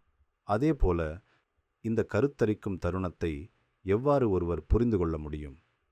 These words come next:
உங்களை அதிக சக்தியுடன் வேறு ஒரு கோணத்தில் அது திசை திருப்பிக் கொண்டிருக்கும்போது, நீங்கள் ஒரு அதீத புலனின்பத்தின் பாதையில் சென்று கொண்டிருக்கும்போது, எவ்வாறு ஒருவர் இவற்றை புரிந்து கொள்ள முடியும்? புலன்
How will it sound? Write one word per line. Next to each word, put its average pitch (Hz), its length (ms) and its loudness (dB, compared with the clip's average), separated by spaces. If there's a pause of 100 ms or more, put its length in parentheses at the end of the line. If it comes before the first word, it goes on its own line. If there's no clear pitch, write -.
(600)
உங்களை 110 340 2
அதிக 139 320 2
சக்தியுடன் 92 640 -2
வேறு 123 300 4
ஒரு 92 200 4
கோணத்தில் 101 540 -2 (1200)
அது 104 200 2
திசை 98 260 2
திருப்பிக் 113 420 2
கொண்டிருக்கும்போது, 82 760 0 (800)
நீங்கள் 110 300 4
ஒரு 101 220 4
அதீத 143 340 2
புலனின்பத்தின் 98 840 0
பாதையில் 87 480 0 (220)
சென்று 123 340 0
கொண்டிருக்கும்போது, 82 800 -4 (720)
எவ்வாறு 139 480 4
ஒருவர் 92 340 4
இவற்றை 95 380 -2
புரிந்து 117 360 0
கொள்ள 87 220 0
முடியும்? 82 400 -6 (100)
புலன் 127 360 4